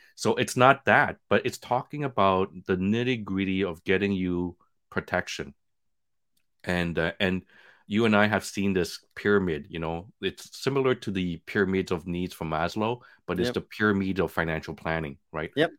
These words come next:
Speaker 1: At the bottom is protection. And what is it really? It's, it's insurances, right? D I C I L I, right? But so having that protection, having that foundation, it's like building a house. You don't build a house by building the attic.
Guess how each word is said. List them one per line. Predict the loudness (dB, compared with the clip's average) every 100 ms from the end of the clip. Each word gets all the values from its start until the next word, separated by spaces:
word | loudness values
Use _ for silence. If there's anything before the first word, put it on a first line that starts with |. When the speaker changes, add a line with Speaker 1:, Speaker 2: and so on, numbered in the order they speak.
| -12
Speaker 1:
At | -6
the | -2
bottom | 2 4 2 0
is | -4
protection. | -8 -8 -8 -8 -8
And | -6
what | -4 -2
is | -2 -2
it | -6
really? | -4 -4 -4 -6
It's, | -10 -10
it's | -10 -4
insurances, | -4 -2 -2 -2 -4 -8 -10 -6
right? | -4 -4 _ -20 _ _
D | 0 4
I | 6 4
C | 2 4
I | 6 4
L | 2 0
I, | -2 -4 -10 _
right? | -8 -8 -10 _ -20 -20 _ 2
But | 4 4 -2 _ _ _ _
so | 0 2 2
having | -2 0 2 0 2
that | 2 2
protection, | -4 -6 -2 -2 -2 -8 -2
having | 0 2 4
that | 2 2
foundation, | 0 0 -2 -2 -2 -4 -8 -10 _ -16
it's | -12 -12 -14 -4
like | -2 0
building | 2 2 2 0
a | 2
house. | 2 2 0
You | -2
don't | 0 4
build | 6 6
a |
house | 4 2
by | 4 2
building | 4 2 4
the | 2 4
attic. | 2 0 -8